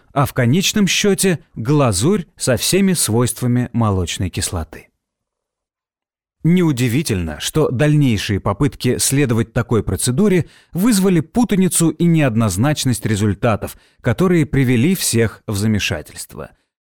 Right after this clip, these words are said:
Так было и в тысяча девятьсот седьмом году, когда кембриджские физиологи Фредерик Хопкинс и Уолтер Флетчер занялись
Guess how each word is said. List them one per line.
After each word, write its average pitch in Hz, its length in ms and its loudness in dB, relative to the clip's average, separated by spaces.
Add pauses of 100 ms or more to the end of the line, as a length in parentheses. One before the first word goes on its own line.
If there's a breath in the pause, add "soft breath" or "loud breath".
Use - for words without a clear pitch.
Так 110 280 0
было 180 340 2
и 139 220 0
в - 80 -8
тысяча 185 400 0
девятьсот 117 480 0
седьмом 139 500 2
году, 80 400 -4 (240 soft breath)
когда 127 420 0
кембриджские 110 800 -2
физиологи 117 800 0 (120)
Фредерик 120 600 -2
Хопкинс - 680 -4 (120)
и 220 220 0
Уолтер 139 500 2
Флетчер 151 540 -2 (300 soft breath)
занялись 175 760 2